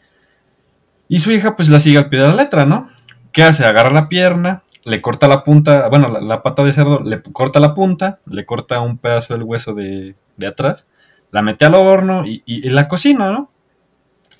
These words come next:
El tiempo pasa y pasa. Y llega un momento en el que el nieto de la abuela, que está aprendiendo a cocinar, sigue esta receta y su hijo, o bueno, hijo o hija, le pregunta, "Oye,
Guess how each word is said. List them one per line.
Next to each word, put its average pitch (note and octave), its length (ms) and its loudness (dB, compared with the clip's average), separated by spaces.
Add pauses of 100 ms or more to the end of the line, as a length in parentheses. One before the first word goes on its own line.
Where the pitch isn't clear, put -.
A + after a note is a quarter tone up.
(140)
El C#3 160 0
tiempo F#3 320 0
pasa F#3+ 380 4
y D#3 60 0
pasa. E3 520 0 (840)
Y D3 100 6
llega G3+ 200 6
un G#3+ 80 2
momento G#3 440 2
en E3 80 2
el D3+ 140 2
que D3 300 4
el D3 300 6
nieto G#3 400 2
de F#3 140 0
la F#3 120 0
abuela, F#3 540 -4 (400)
que A#2+ 460 -6
está A#2+ 220 -4
aprendiendo D3+ 340 6
a D3 80 2
cocinar, D3 500 0 (1080)
sigue C3+ 300 2
esta D3 220 2
receta C#3 540 -2
y A2 120 -8
su A2+ 140 -8
hijo, A2+ 300 -8
o G#2+ 420 -4
bueno, C3+ 260 2
hijo C#3+ 220 -4
o - 20 0
hija, C3+ 240 -6
le A2 180 -6
pregunta, A2 680 -10
"Oye, E3+ 380 -2